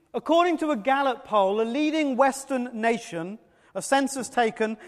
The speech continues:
and this was in nineteen ninety, so it's, uh, these figures I'm sure could be increased now. Twenty-two percent of adults believe that aliens have landed on the earth, fifty-two percent believe in astrology,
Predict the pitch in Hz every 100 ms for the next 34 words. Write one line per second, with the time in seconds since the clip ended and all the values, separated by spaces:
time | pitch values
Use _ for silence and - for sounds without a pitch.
0 | - 202 247 269 247 233 240 226 233 226
1 | 247 262 240 185 151 202 196 196 - -
2 | 269 190 202 208 208 220 233 185 180 185
3 | 170 - 214 196 196 165 180 165 180 160
4 | - 165 160 - - 277 285 269 302 269
5 | - 262 233 220 220 208 185 208 208 170
6 | 208 196 202 190 165 185 185 175 175 170
7 | 165 170 202 _ - - - 302 320 285
8 | 302 254 269 254 180 226 208 208 175 -
9 | 185 175 160